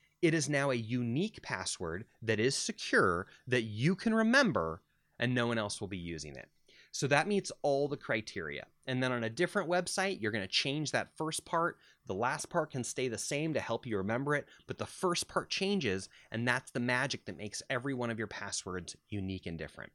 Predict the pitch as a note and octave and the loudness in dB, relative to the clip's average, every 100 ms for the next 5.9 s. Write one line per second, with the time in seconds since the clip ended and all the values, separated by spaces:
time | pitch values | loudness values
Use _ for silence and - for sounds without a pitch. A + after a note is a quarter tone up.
0 | _ _ _ - - - - D3+ B3 B3+ | _ _ _ -20 -20 -4 2 8 8 8
1 | A#3 - G#3+ G3+ F#3+ F3+ - F3+ F3+ - | 4 6 2 6 4 4 0 0 0 -2
2 | _ - G#3+ G#3 - F#3 F3 E3 D#3+ D3 | _ 0 2 2 4 6 6 4 2 0
3 | C#3+ C#3 B2 B2 G#2 A2 G#2+ A2+ A2+ - | 0 0 0 0 -2 0 0 0 -4 -8
4 | - - A#2+ C#3+ D#3+ - - - F3+ C3+ | -18 -14 0 4 4 2 -10 2 2 2
5 | - - G#3 A#3+ A3+ E3 C3+ A#2+ A#2+ | -2 -4 0 2 4 4 2 2 -4